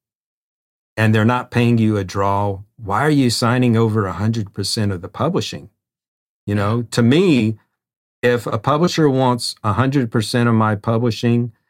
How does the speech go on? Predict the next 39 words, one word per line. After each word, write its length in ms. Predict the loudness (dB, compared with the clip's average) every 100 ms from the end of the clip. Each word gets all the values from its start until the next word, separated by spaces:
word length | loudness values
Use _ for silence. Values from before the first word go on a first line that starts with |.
| _ _ -4
first 220 | 0 0
of 80 | 0
all, 140 | 0
he's 120 | 0 -2
not 160 | 0
gonna 160 | 0 0
get 180 | 0 0
it 120 | 0
now 260 | 0 0
because 300 | -2 -4 -4
I've 120 | -4 -2
had 200 | -2 -2
some 220 | -8 0
hits, 340 | 0 0 -4
so 160 | -6 -2
I'm 160 | 2
not 180 | 2 2
gonna 200 | -2 -8 -10 _ -4
take 240 | -2 0
that 220 | 0 -2 0
deal. 240 | -2 -2 -4
But 300 | 0 0 -2
when 200 | -2 0
I 80 | 0
started 480 | -2 0 0 2 0
out, 300 | 0 -2 -6 _ _ -4
I 100 | 0
did 260 | 4 2
sign 380 | 2 -2 2 0
deals 380 | 2 0 -2 -4
that 240 | -6 -8 -4
gave 240 | -2 -2
up 180 | -4 -6
a 80 | -6
hundred 340 | -4 -4 -6
percent 340 | -8 -6 -6 -4
of 60 |
my 120 | -6
publishing. 640 | -4 -2 0 0 -2 -4